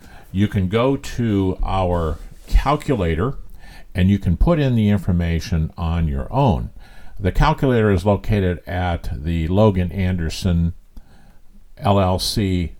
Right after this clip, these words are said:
alternative site, which is gulf coastal realtors dot com slash qualification hyphen calculator.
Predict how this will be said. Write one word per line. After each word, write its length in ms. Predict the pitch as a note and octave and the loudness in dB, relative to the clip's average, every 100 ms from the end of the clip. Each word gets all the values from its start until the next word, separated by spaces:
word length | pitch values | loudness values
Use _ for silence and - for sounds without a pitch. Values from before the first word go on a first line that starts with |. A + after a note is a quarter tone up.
| - | -4
alternative 1080 | - G2+ - F3 G3 B2+ - E2+ D2 C2+ - | -2 -2 0 2 2 2 2 2 2 -4 -12
site, 560 | - - E2+ D#2+ F#2 - | -8 -4 -2 -2 -4 -6
which 260 | F2+ F2+ - | -4 -4 -6
is 600 | F#2+ F#2 E2 D#2+ D2+ - - - - | -2 0 0 0 -2 -6 -14 -20 -6
gulf 400 | G#2 G2 G#2 - - - | 0 2 2 -2 -14 -8
coastal 600 | - A#2+ G#2+ - A2+ G#2+ | 0 0 0 0 0 2
realtors 840 | F#2+ G#2+ G2+ - E2+ D#2 E2 - - E2+ | 2 2 2 0 -2 0 -2 -6 -12 -4
dot 420 | D#2+ E2 B1+ - - | -2 -2 -6 -12 -16
com 640 | - A2+ G2+ E2+ D2+ F2 - - - - - - | -6 0 2 2 0 -2 -10 -18 -20 -20 -20 -16
slash 560 | - F2+ F2 E2+ D#2+ - | -10 -4 -2 0 -4 -6
qualification 1160 | - G2 F2+ E2+ F2 - G2 F2+ F#2+ F2+ E2 | -2 0 0 -2 -4 -4 -2 -2 0 0 -2
hyphen 640 | - - F2 D#2+ D#2 D2 - | -6 -4 -4 -2 -4 -4 -6
calculator. 880 | - F#2 F2 - F#2 C2+ B1+ - - | -2 0 -2 -4 -6 -4 -6 -8 -14